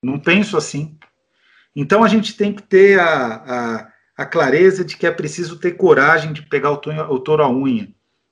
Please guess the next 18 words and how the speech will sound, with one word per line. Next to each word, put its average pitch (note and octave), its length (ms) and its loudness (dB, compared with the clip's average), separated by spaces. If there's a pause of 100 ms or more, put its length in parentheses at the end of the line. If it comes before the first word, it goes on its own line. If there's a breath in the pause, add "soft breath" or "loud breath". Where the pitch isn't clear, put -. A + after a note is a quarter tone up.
que C3 100 -8
é - 20 -2
preciso C#3+ 320 -8
ter E3 120 -2
vontade D3+ 680 2
de C#3+ 100 -10
gerir D3 400 -2
a C3+ 40 4
área, B2 560 -2 (400)
que - 100 -16
é B2 60 -10
preciso D#3 400 -12
ter E3 120 -4
desejo D#3 720 4
de D3+ 80 -14
governar D3+ 580 0
a B2+ 120 2
área, B2+ 420 -2